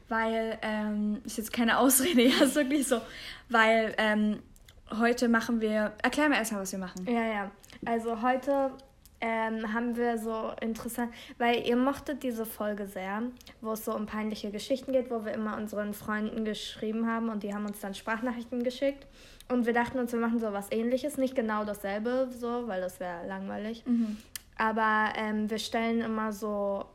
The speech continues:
Speaker 2: Fragen. Ich glaub, wir haben drei Fragen, die halt, glaub ich, jeden so beschäftigen. Und die stellen wir halt verschiedenen Freunden von uns und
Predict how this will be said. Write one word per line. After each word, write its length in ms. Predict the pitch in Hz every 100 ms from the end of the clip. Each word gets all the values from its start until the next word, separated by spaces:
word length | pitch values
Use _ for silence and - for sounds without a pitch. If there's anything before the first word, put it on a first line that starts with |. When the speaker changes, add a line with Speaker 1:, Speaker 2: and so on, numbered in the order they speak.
| -
Speaker 2:
Fragen. 420 | - - 208 226
Ich 120 | 247
glaub, 180 | 240 220
wir 100 | 220
haben 160 | 208 202
drei 240 | - 214
Fragen, 480 | 214 202 208 220 285 - - - - - - - - 247
die 280 | 226 226 202
halt, 380 | 220 226 214 -
glaub 200 | 226 220
ich, 200 | 214 226
jeden 320 | 220 226 226
so 160 | 233
beschäftigen. 720 | 202 214 - 214 - 247 262 311 - - - - - -
Und 280 | 240 233 233
die 140 | 226
stellen 280 | 226 - 226
wir 120 | 226
halt 160 | 226 220
verschiedenen 840 | - 214 226 220 214 214 214 214
Freunden 400 | - 202 208 226
von 240 | 220 226 220
uns 320 | 226 226 226
und 480 | - 214 202 -